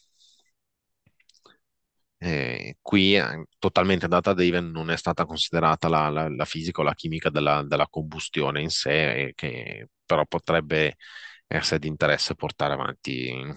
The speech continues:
in futuro. Un altro caso, eh, il, il fouling degli scambiatori è un, è un problema abba-, abbastanza tipico che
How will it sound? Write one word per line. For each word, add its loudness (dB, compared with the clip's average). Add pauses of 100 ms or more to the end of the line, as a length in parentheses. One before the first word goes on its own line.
(140)
in -14
futuro. -12 (4000)
Un 0
altro 6
caso, 2 (560)
eh, -2
il, 4
il 4
fouling 6
degli 4
scambiatori 2
è 6
un, 0
è -8
un -2
problema 4
abba-, 0
abbastanza 0
tipico -4
che -2